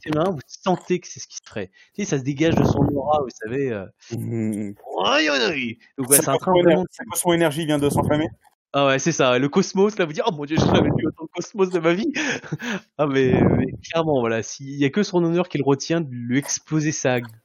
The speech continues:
Speaker 1: gueule juste pour sauver son élève, quoi. Donc, euh...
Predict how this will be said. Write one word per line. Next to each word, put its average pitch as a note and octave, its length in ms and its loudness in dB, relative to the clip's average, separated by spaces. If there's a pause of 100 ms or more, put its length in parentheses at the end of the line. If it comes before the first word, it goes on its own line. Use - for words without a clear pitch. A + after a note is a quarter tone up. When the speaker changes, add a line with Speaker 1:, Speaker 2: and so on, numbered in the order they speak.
Speaker 1:
gueule E3+ 380 6 (360)
juste D3 220 -8
pour C#3 120 -8
sauver C3+ 240 0
son C3 180 -2
élève, B2+ 320 2
quoi. G#2+ 240 2
Donc, G2+ 180 -8 (180)
euh... F#2 500 -6